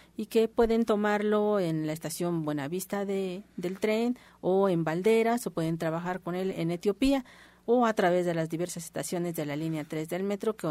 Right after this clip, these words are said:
es por, que, por donde regularmente pasa.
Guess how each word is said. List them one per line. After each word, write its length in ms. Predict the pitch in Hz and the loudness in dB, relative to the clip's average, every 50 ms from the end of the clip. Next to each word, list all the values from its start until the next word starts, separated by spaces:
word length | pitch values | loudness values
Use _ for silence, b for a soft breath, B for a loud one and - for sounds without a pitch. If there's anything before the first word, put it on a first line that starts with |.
| 143 | -2
es 140 | 160 160 160 - _ _ | -2 -4 -8 -10 _ _
por, 240 | - 156 151 151 175 - | -4 -4 -2 -4 -8 -10
que, 320 | - - 165 147 139 135 - - - - - | -8 -4 -4 -2 -4 -4 -8 -12 -16 -6 -2
por 140 | - 170 165 | 0 2 2
donde 220 | 170 165 165 165 | 4 4 4 4
regularmente 720 | 160 170 160 160 170 180 175 175 165 160 160 160 160 147 | 4 2 2 4 4 4 4 4 2 2 0 0 -2 -4
pasa. 360 | - - 139 139 - - - | -2 -2 -2 -2 -2 -6 -10